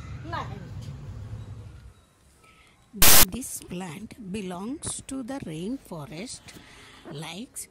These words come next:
humidity and gives beautiful long flowers in summer. Leaves are like banana leaves, colorful clusters of interesting shaped blossoms. It requires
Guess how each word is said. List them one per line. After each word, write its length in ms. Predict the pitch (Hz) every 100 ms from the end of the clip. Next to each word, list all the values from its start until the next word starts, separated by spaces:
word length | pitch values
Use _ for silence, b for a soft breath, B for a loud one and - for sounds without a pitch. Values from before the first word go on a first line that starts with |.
| -
humidity 760 | - 302 320 277 175 - 160 - - -
and 320 | 185 139 151
gives 460 | 156 185 214 196
beautiful 880 | 180 170 185 220 240 220 220 - 208
long 480 | 180 170 170 208 269
flowers 640 | - 185 160 170 220 240
in 180 | 170 226
summer. 460 | - 226 254 254 160 - B B B B -
Leaves 480 | 185 190 180 180 240
are 180 | 233 240
like 260 | 247 247 240 208
banana 540 | 190 190 208 220 220
leaves, 540 | 208 202 202 190 - -
colorful 640 | 185 202 220 - 247 220 -
clusters 640 | 185 170 - - 233 196
of 140 | 202 277 - B B B 330
interesting 880 | 339 330 - 302 277 - 247 220 214
shaped 640 | - 220 208 185 - 285 -
blossoms. 840 | 196 151 - 170 156 156 - - - B B B B -
It 220 | 190 220
requires 480 | 180 208 196 220